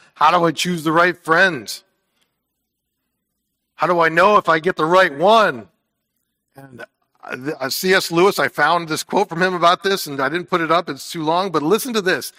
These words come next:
This is how C S Lewis, who just, um, puts things so amazing, he says, "We think we've chose our own friends,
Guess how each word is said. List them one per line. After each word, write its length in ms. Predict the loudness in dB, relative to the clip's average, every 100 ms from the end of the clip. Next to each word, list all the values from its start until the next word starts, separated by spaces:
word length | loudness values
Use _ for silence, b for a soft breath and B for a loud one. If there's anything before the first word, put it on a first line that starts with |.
| b b
This 140 | -2
is 60 | 0
how 160 | 0 0
C 200 | 0 0
S 140 | 0
Lewis, 320 | 2 2 0
who 240 | -2 -4 -6
just, 260 | -10 -8
um, 160 | -8 -8
puts 320 | -6 -6 -6
things 320 | -8 -8 -6
so 140 | -6 -2
amazing, 280 | -2 -2
he 60 | -2
says, 260 | -2 -2 -4 _ _ _ _ -2
"We 240 | 2 2
think 480 | 0 0 0 0 -6 -18 _ _ _ -4
we've 200 | -4 -2
chose 440 | 0 2 4 2
our 240 | 2 4 4
own 220 | 2 0
friends, 840 | 0 2 2 2 -2 -6 -8 -12